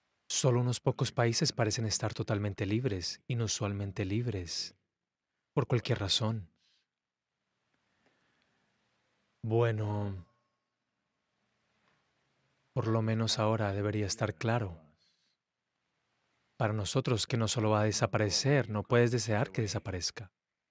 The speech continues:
Tienes que apartarlo. No puedes desear que se vaya, "Oh, se irá". No se va a ir. A menos que lo alejemos conscientemente, no va a suceder.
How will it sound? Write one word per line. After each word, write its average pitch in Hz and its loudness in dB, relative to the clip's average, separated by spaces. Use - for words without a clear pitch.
Tienes 110 0
que 127 2
apartarlo. 117 2
No 113 0
puedes 110 2
desear 107 2
que - 0
se - 2
vaya, 104 4
"Oh, 131 8
se - 2
irá". 104 0
No 113 -2
se 123 2
va 101 2
a 104 2
ir. 117 -2
A 120 -2
menos 113 0
que 123 2
lo 113 6
alejemos 113 2
conscientemente, 104 0
no 104 -2
va 101 2
a 98 2
suceder. 107 -2